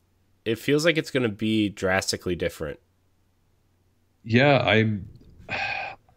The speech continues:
Speaker 2: I don't, like, I, you know, like, I don't want to say that because I, because they've kind of, I, I'm pretty sure that it's not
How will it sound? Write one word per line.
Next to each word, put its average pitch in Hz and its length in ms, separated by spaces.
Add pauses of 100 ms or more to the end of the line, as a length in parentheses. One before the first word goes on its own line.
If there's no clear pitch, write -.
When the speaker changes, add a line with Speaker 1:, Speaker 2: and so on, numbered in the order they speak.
(800)
Speaker 2:
I 120 100
don't, 131 460
like, 104 260
I, 95 140 (100)
you 95 220
know, 82 180
like, 104 180
I 104 80
don't 104 320
want 104 340
to 82 560 (260)
say 95 440
that 87 400
because 107 320
I, 95 280 (100)
because 107 320
they've 113 240
kind 104 320
of, 80 260 (280)
I, 107 180 (220)
I'm 117 200
pretty 147 380
sure 92 380
that 80 160
it's 76 180
not 85 480